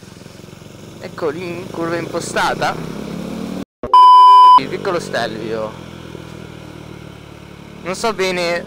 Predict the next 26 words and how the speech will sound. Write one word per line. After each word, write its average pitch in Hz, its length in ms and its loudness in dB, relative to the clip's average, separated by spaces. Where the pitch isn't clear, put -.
perché, 170 560 -4
però 175 180 -6
c'è 180 120 -4
su 180 120 -8
un 175 120 -6
ciclista, 151 560 -8
penso 156 320 -6
perché 147 400 -4
facevano 160 460 -6
delle 151 220 -4
gare 160 320 -4
ciclistiche, - 680 -8
immagino, 143 600 -6
penso. 147 480 -6
Qua 131 140 -4
è - 20 -2
bella 131 220 -4
stretta, 214 560 -6
stiamo 127 240 -8
attenti, 202 520 -10
non 139 180 -8
dovrebbe 143 400 -4
entrare 139 340 -6
camion, 135 440 -6
ma 127 200 -6
ehi, 135 240 -6